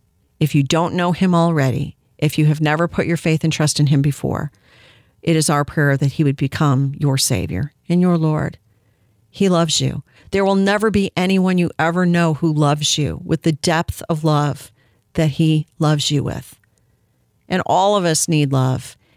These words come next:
And the love of human beings is wonderful, but it falls short. The love of God never falls short. Never. But we need to understand and recognize that we have <laughs> fallen short.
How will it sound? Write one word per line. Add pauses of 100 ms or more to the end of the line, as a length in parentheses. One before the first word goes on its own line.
(120)
And
the
love
of
human
beings (220)
is
wonderful,
but
it
falls
short. (260)
The
love
of
God
never
falls
short. (600)
Never. (540)
But
we
need
to
understand
and
recognize
that
we
have
<laughs>
fallen
short.